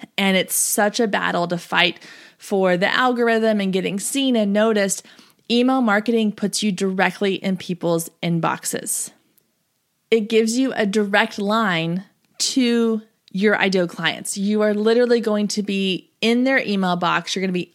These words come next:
on their phone, on their computer, and yeah, they can delete it, they can move it, they can ignore it, whatever, but at least they're seeing it. Whereas with social media, you don't always know that they're seeing it.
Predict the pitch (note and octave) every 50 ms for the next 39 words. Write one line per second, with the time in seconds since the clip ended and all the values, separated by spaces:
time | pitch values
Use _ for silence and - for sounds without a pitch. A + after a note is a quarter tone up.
0 | _ - G#3 G#3+ A3+ A#3 B3 A#3+ A#3 A#3 - G#3 F#3 F3+ F3+ F3+ F3 - - F#3+
1 | G3+ G3+ G#3 G#3+ G#3+ G#3+ A#3 A3+ G#3+ - - F#3+ F3 F3+ F3+ F3 F3+ F3+ - -
2 | - - - - - _ _ - G3+ G3+ G3 G3 G3 F#3+ F#3+ F#3+ F#3 - - _
3 | _ _ _ _ _ _ _ _ _ _ - G3+ G3+ B3 C4 D4+ E4 D4 C#4+ C4+
4 | C4 C4+ C4 B3 A#3 A3 G#3 G3 G3 G3+ G#3+ G#3 G#3 F#3+ F#3 - F#3+ F#3+ F#3 F#3+
5 | F#3+ G3 G3+ G3 G3+ F#3+ - F#3+ F#3 F3+ F3+ F3 E3+ F3 F3+ F3+ E3 F3 F3 G3
6 | A3 B3 G#3+ G3 F#3 F#3 - - - - _ _ - G#3 G3 - - - - G#3+
7 | G#3 G3+ G#3 A#3 B3+ B3 - - G#3+ F#3+ F3 - - F#3 F3 F3 E3+ E3 D#3+ -
8 | - F#3 F#3 F#3+ F#3+ F#3 G3+ G3 - - A#3+ A#3 A#3 A#3 C4 B3 A#3 A3+ A#3 A#3
9 | A3 G#3+ F#3+ F#3 F#3 F#3 F#3+ G#3+ G#3 A3 A#3+ A#3+ B3 A#3 A3+ A3 G#3+ G3+ G3+ F#3+
10 | F#3+ F#3 F3 E3+ E3 D#3+ - - - E3+ E3 C3+ C3 - - - - -